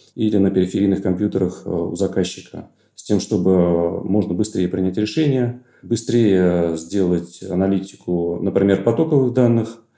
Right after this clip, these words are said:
быстрее собрать, э, важные данные и сделать какой-то вывод. И как раз комбинация облачных и периферийных вычислений позволяет достичь вот этого эффекта, когда заказчик, э, может видеть целую картину в облаке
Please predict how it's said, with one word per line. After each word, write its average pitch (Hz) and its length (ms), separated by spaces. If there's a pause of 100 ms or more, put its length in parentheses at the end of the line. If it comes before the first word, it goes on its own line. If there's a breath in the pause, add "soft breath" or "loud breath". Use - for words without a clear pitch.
быстрее 101 1400
собрать, 101 840
э, 87 440
важные 92 440
данные 92 440
и 87 400
сделать 90 320
какой-то 113 360
вывод. 160 400 (200 soft breath)
И 110 160
как - 220
раз 127 260
комбинация 127 600
облачных 110 420
и 92 640
периферийных 147 540
вычислений 123 440
позволяет 104 440
достичь 90 360
вот 90 80
этого 95 240
эффекта, 113 380
когда 92 460 (240 soft breath)
заказчик, 107 760
э, 92 400
может 101 440 (180)
видеть 104 560 (120)
целую 110 420
картину 95 520
в 101 60
облаке 165 520